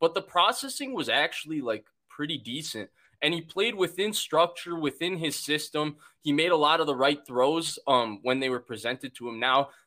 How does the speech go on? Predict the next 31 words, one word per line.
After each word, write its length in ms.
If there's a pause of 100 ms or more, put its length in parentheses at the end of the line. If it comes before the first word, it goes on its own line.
their 100
offense 420
was 120
a 60
little 340
bit 240
simplified, 640
not 260
from 140
the 80
standpoint 540
of 100
the 80
calls 380
they 140
had 260
made, 300
right? 220 (120)
Like, 280 (100)
the 120
big 240
thing 180
before 320
the 100
draft 380
was 140
that 120
he 160
set 300
the 80
protection. 720